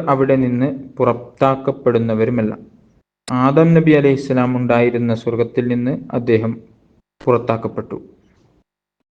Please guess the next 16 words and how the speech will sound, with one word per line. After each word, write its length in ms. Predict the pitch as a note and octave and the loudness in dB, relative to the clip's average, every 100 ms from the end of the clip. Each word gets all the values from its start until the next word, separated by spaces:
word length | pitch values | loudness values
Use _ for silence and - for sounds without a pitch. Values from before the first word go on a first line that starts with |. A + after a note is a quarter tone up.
| _ _ _ - | _ _ _ 0
മരണശേഷം 760 | C#3 D3 F3 F#3+ F#3 E3 E3 E3 | 2 4 4 2 2 2 2 2
ലഭിക്കുന്ന 560 | D3+ C#3 C#3+ D3 C#3+ C#3 C3+ C3+ | 4 2 0 -2 0 2 2 0
സ്വർഗത്തെ 420 | - B2+ B2 C3+ | -2 -2 0 0
സംബന്ധിച്ച് 640 | C3+ C3+ B2+ B2+ B2 B2 A2 A#2 - - | 0 0 -2 0 -2 -2 -2 -2 -4 -12
സൂറ 240 | - B2+ B2 | -6 0 0
ഹാമീം 520 | A#2 B2+ B2+ C#3+ D3 C#3 | 0 2 2 2 2 0
സജ്ദയിൽ 600 | C#3 A#2+ A#2+ A#2+ A#2 A2 B2 - - _ _ _ _ _ _ _ _ _ - | 0 -2 0 0 2 0 -4 -8 -20 _ _ _ _ _ _ _ _ _ -2
ആയത്ത് 420 | B2+ C3 C3 C3 B2+ B2+ | 2 2 2 0 0 -2
മുപ്പത്തിരണ്ടിൽ 640 | C3+ A#2+ C3+ C3+ C3+ B2+ A#2+ | -6 0 0 2 0 2 0
അള്ളാഹു 260 | A#2 A2+ | 0 -2
പറയുന്നു, 440 | A#2 A2+ A#2 A#2 A2+ B2+ - - _ _ _ _ _ _ _ _ _ _ _ _ _ _ _ | -2 -2 0 -2 -4 -6 -12 -20 _ _ _ _ _ _ _ _ _ _ _ _ _ _ _
"വലക്കും 580 | C3+ C3 C3 C3 - D#3+ D3 | 2 4 6 2 0 0 0
ഫീഹാ 400 | C3 C3+ A#2+ B2 | -2 -2 0 2
മാ 160 | A#2+ A2+ | 2 0
തദ്ദഊൻ", 720 | G#2+ A2 A2 A2 G#2 A2+ A2 G#2+ - - _ _ _ _ _ _ _ _ _ _ _ _ _ _ - | 0 -2 0 0 0 -2 -2 -6 -12 -20 _ _ _ _ _ _ _ _ _ _ _ _ _ _ -10
നിങ്ങൾ 340 | - C3 C#3 | 0 4 4